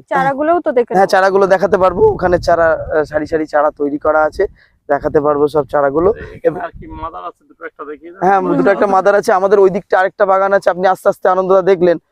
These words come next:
Speaker 2: ওখানে
Speaker 1: হুম,
Speaker 2: আমাদের
Speaker 1: হুম।
Speaker 2: বড় চারা আছে, কাদার জন্য ঢুকতে পারছি না।
Speaker 3: হ্যাঁ।
Speaker 2: ছোট, ছোট
Speaker 1: মানে
Speaker 2: গাছেই
Speaker 1: এটা
Speaker 2: ফল
Speaker 1: তো
Speaker 2: দেখাচ্ছে।
Speaker 1: ভেরিগেটেড মালটা দেখছি।
Speaker 2: হ্যাঁ, ভেরিগেটেড মালটা। এটা একটা পুরনো ভ্যারাইটি।
Speaker 1: হুম।
Speaker 2: হয়তো সবাই ভাববে যে পুরনো ভ্যারাইটি আবার দেখাচ্ছে।
Speaker 1: <laughs>
Speaker 2: ভেরিগেটেড মালটা আমরা খেয়েছি,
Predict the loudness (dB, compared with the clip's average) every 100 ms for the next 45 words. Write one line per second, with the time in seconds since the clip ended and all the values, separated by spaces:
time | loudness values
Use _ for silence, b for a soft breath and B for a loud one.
0 | _ -2 0 2 2 2 2 2 4 4
1 | 4 2 -2 0 0 2 2 0 -2 -2
2 | 0 -2 -6 -4 -2 -2 -4 -2 0 -2
3 | -4 -8 -4 0 2 0 -2 -2 -2 -2
4 | -2 -2 -2 -2 -2 -2 -4 -4 -6 -2
5 | 0 0 0 2 2 2 2 2 2 0
6 | 0 0 -2 -4 -2 2 2 0 -2 -2
7 | 0 2 2 2 2 0 -4 -8 -10 -12
8 | -4 -2 -2 -2 0 0 0 -2 0 0
9 | -2 -4 -6 -4 -4 -6 -2 -2 0 -2
10 | -2 -2 0 -4 -6 _ 0 4 4 4
11 | 0 0 2 0 -2 -4 -4 -6